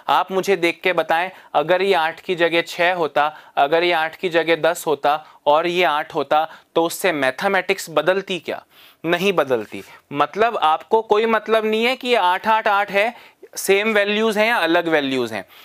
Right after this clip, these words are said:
आपको जो भी चीज़ें दी हैं आठ, आठ, आठ,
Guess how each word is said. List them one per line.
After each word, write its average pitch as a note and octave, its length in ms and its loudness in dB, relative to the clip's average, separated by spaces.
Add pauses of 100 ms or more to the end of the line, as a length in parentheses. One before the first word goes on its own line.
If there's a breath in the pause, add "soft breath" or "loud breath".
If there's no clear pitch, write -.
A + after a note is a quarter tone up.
(160 loud breath)
आपको F3 400 2
जो F3+ 220 2
भी G#3 140 0
चीज़ें G3+ 480 -2
दी G3 160 -2
हैं F3 300 0 (220 loud breath)
आठ, E3 320 2 (140)
आठ, E3 300 0 (100)
आठ, D3+ 300 0